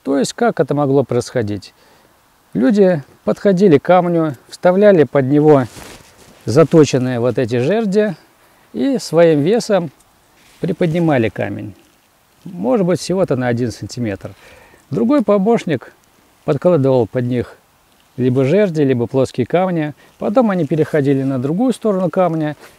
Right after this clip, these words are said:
тоже его приподнимали, снова подкладывали камни. Потом подходили на эту сторону, приподнимали уже чуть выше. И вот так, переходя туда-сюда,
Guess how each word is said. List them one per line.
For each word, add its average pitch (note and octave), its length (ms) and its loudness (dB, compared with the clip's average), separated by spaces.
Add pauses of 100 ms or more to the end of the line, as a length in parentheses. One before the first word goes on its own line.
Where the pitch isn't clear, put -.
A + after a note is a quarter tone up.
(120)
тоже F#3+ 300 0
его F#3 120 2
приподнимали, D3+ 960 -2 (200)
снова D#3 300 -6
подкладывали C#3+ 600 -2
камни. B2+ 460 -6 (320)
Потом G3 280 -4
подходили C3+ 680 0 (160)
на C3+ 160 -4
эту A3 240 2
сторону, E3 500 2
приподнимали C3+ 880 -2 (100)
уже A#2 260 -4
чуть - 260 -8
выше. E3+ 480 -2 (540)
И G#3+ 140 -2
вот A#3+ 160 0
так, - 260 0
переходя E3+ 460 0
туда-сюда, F3 760 0